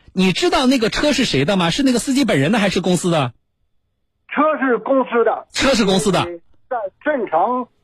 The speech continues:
Speaker 2: 拖拉机的过程当中。
Speaker 1: 好，正常拖拉机过程当中发生的，是吧？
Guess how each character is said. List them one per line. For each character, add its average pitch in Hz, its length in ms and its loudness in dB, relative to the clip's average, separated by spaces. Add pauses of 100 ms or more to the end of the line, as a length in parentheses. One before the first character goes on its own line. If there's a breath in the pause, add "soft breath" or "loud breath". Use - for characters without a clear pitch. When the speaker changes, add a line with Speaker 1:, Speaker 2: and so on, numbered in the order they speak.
(280)
Speaker 2:
拖 285 140 4
拉 269 160 4
机 240 180 2
的 175 460 2 (380)
过 294 200 2
程 180 140 2
当 175 160 2
中。 151 240 0
Speaker 1:
好， - 280 -2 (140)
正 311 140 2
常 226 120 2
拖 254 120 -2
拉 247 120 2
机 240 100 0
过 240 120 0
程 208 140 2
当 202 100 2
中 202 100 0
发 165 120 0
生 151 120 0
的， 135 140 -2
是 - 80 -2
吧？ 180 180 0